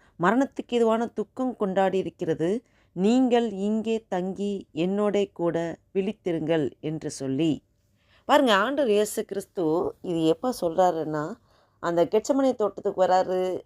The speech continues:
அவர் வந்து சீசர்களோட, ஆ, வந்து அங்க தங்கி இருக்கும்போது, சீசர்கள்ல மூன்று பேரை மட்டும் ஸ்பெசிஃபிக்காக கூட்டிட்டு போயி, அவருக்கு ஜெபிக்கிறதுன்னு ஒரு இடம் இருக்கு. அங்க போயிட்டு அவரு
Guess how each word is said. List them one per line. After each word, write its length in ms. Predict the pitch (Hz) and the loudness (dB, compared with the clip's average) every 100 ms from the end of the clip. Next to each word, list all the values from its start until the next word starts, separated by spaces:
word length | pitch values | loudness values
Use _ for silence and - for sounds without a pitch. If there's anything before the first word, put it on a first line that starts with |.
| _ | _
அவர் 220 | - 151 | -6 -2
வந்து 880 | 160 165 170 185 180 175 165 156 147 147 | 0 0 0 0 2 2 2 0 -2 -4
சீசர்களோட, 960 | 180 180 180 165 165 165 170 170 156 147 _ _ _ _ | -8 -4 -4 0 2 4 4 2 0 -4 _ _ _ _
ஆ, 200 | 156 165 | -4 -2
வந்து 600 | 156 165 170 170 175 160 - - | 0 -2 -2 0 0 0 -4 0
அங்க 540 | 151 156 170 185 175 - _ _ | 2 4 2 -2 -2 -4 _ _
தங்கி 320 | 180 175 185 | -4 -4 -2
இருக்கும்போது, 840 | 196 170 170 156 170 175 247 220 - - - | -4 -4 -10 -2 -2 0 0 0 0 -10 -12
சீசர்கள்ல 920 | 220 262 - 277 226 202 180 214 311 - _ _ _ _ - | -4 -4 2 2 2 0 2 2 0 -4 _ _ _ _ 0
மூன்று 400 | 233 320 285 262 | 4 4 4 2
பேரை 280 | 254 247 | 4 4
மட்டும் 300 | 226 226 - 208 - | 2 -2 -4 -8 -6
ஸ்பெசிஃபிக்காக 520 | 180 - 196 196 180 | -8 -4 -6 -4 -6
கூட்டிட்டு 320 | 180 175 170 165 | -6 -14 -10 -8
போயி, 500 | 156 147 147 202 - | -4 -2 0 -2 -4
அவருக்கு 320 | - 170 175 139 | -2 0 0 -2
ஜெபிக்கிறதுன்னு 640 | 160 170 - 247 247 277 | -4 -4 0 0 0 0
ஒரு 200 | 262 185 | 2 2
இடம் 160 | 165 160 | 2 0
இருக்கு. 240 | 147 151 | -2 -6
அங்க 240 | 147 156 | -4 -2
போயிட்டு 460 | 165 156 147 175 180 _ _ _ - _ _ _ | -2 -2 -4 -6 -8 _ _ _ -20 _ _ _
அவரு 340 | - 175 170 | 4 6 6